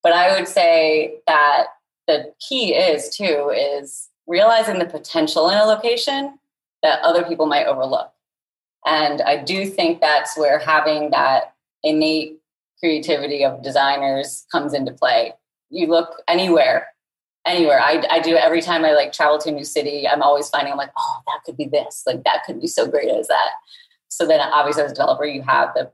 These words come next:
potential to do that. I would say they're a little bit more visionary, and that bringing that to the table of real estate is a huge, um, tool or a hidden, a secret weapon, I guess we can say. So I would say location is hugely important, but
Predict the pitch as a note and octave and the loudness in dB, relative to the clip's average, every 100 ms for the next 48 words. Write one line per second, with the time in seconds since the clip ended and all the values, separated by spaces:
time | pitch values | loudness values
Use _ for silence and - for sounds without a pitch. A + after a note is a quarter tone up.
0 | _ - C#3 C3+ C3 B2+ C#3+ C#3 A#2 A2+ | _ -12 -10 -8 -10 -12 -6 -2 -2 -4
1 | - F#3+ G3+ G#3 - D#3 D3+ D3+ D#3+ E3 | -2 -2 -2 -4 -4 0 0 0 0 0
2 | D#3+ D3+ D3+ D3+ D3 D3+ - _ _ - | 0 2 2 4 2 0 -10 _ _ -8
3 | G#3 G#3 G3+ E3 D3+ D3+ F3 - _ _ | -4 -2 0 2 2 2 -2 -6 _ _
4 | _ _ D#3+ D#3+ - - - - F3 D#3+ | _ _ 0 2 2 0 -4 0 2 4
5 | D#3+ D#3+ D3 E3 C#3+ C#3+ C#3 C#3 - C#3+ | 2 0 -2 -2 0 0 0 -2 -2 -4
6 | C3+ C3+ C3+ - - - - D3 - D3+ | -4 -8 -10 -12 -16 -8 -2 -2 0 2
7 | D#3 D3 C3 - - C3 A#2+ - - _ | 2 0 -2 0 0 0 -2 -6 -8 _
8 | _ - E3+ C3+ A#2+ D3 C3 - - D#3+ | _ -2 2 2 2 2 0 -2 -6 -2
9 | D#3+ - D3+ - E3+ C#3+ D3 - C#3 - | 0 0 -2 -2 0 2 2 2 0 0
10 | A#2 A#2 - - - - - - - _ | 0 -2 -4 -14 -16 -10 -4 -4 -4 _
11 | - F#3+ F3+ F3 E3+ E3 G3+ A#3 - F3 | 0 2 2 2 2 2 0 -2 0 0
12 | D#3+ F3 - - _ - - A#3 G3 E3 | 2 0 -2 -10 _ -14 -6 -4 -2 -2
13 | D#3 - D#3 D3 D3+ D3+ C#3+ - | 0 2 2 0 2 4 4 2